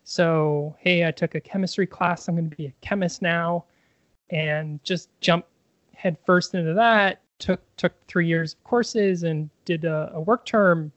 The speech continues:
got into the lab and said, "Oh my God, this sucks. I'm gonna be a philosopher now." Like, none of this makes sense. But I've always gone all in on everything I've done, and that included the transition.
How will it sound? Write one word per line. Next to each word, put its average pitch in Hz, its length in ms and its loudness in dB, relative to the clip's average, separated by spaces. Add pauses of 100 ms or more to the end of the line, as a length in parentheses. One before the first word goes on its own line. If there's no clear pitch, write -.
got 160 200 -4
into 170 120 -8
the 175 60 -6
lab 196 400 0
and 160 100 -2
said, 156 280 -2
"Oh 175 100 0
my 175 100 2
God, 160 240 2
this 151 180 -6
sucks. 170 300 0
I'm 180 100 -2
gonna 170 100 -2
be 165 80 -2
a 147 80 -4
philosopher 175 580 -2
now." 311 340 -4 (300)
Like, 214 240 2
none 262 240 4
of 277 60 2
this 269 180 2
makes 202 180 0
sense. - 460 -6 (420)
But 185 800 0 (500)
I've 180 140 2
always 214 340 4
gone 185 340 0
all 170 320 2
in 180 340 -2 (140)
on 175 120 0
everything 180 400 2
I've 190 140 2
done, 202 340 0 (280)
and 180 340 0
that 175 320 4
included 180 400 -2
the 170 80 -6
transition. 175 580 -4